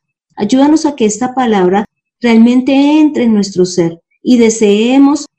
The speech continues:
realmente que Él sea quien nos guíe, quien nos sustente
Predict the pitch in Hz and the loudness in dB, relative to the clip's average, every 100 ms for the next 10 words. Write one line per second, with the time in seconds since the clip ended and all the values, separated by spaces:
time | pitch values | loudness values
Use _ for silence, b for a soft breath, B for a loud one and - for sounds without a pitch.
0 | _ _ 226 220 196 208 220 247 254 196 | _ _ -2 0 2 2 0 -4 -2 -2
1 | 190 - 302 320 320 254 220 185 185 262 | -2 -2 0 0 -2 -2 0 -2 0 0
2 | 339 - - _ _ 233 226 220 220 208 | 0 -2 -12 _ _ 0 2 0 -2 -6
3 | - 254 262 - - | -4 -2 0 -2 -8